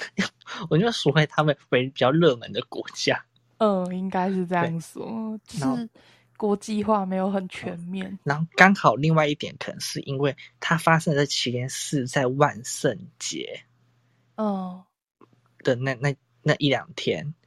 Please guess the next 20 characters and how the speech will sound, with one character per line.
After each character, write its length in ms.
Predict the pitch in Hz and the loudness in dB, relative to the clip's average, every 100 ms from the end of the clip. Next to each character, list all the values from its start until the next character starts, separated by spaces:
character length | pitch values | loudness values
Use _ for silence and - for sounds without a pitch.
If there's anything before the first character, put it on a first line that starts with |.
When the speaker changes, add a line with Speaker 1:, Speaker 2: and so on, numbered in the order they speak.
| _ _ _ | _ _ _
Speaker 1:
然 120 | 120 | -4
后 140 | 127 135 | -4 -2
就 140 | 147 | -4
什 140 | 139 120 | -4 -6
么 100 | 110 | -6
梨 160 | 117 | -6
泰 200 | 127 156 | -2 0
院 240 | 139 135 76 | 2 0 -2
嘛， 280 | 69 - - - - - _ | -10 -10 -12 -20 -20 -20 _
然 140 | - 131 | -4 -2
后， 240 | 151 147 _ _ - _ | -2 -4 _ _ -20 _
嗯， 440 | 131 117 110 110 156 - - _ _ _ | -4 -4 -10 -14 -16 -16 -20 _ _ _
我， 160 | 165 160 - | -2 -2 0
其 140 | 226 | 2
实 60 | 240 | 4
我 80 | |
还 160 | 151 123 | 4 2
是 140 | 180 | 2
没 80 | 165 | 2
有 160 | 123 | 0